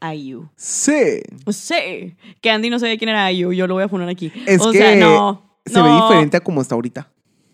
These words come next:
Speaker 2: En la serie sí se ve diferente a, en su versión de Idol.
Speaker 1: Está igual.
Speaker 2: No, pero es que yo la he visto
Speaker 1: Está
Speaker 2: bailar, pero no la había visto actuar.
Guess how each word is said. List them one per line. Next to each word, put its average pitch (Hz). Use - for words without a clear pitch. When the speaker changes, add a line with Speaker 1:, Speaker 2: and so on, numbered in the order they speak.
Speaker 2:
En 160
la 190
serie 196
sí 240
se 247
ve 226
diferente 208
a, 175
en 151
su 151
versión 135
de 135
Idol. 165
Speaker 1:
Está 180
igual. 160
Speaker 2:
No, 139
pero 135
es 135
que 139
yo 139
la 143
he 139
visto 139
Speaker 1:
Está 151
Speaker 2:
bailar, 131
pero 160
no 147
la 147
había 156
visto 143
actuar. 127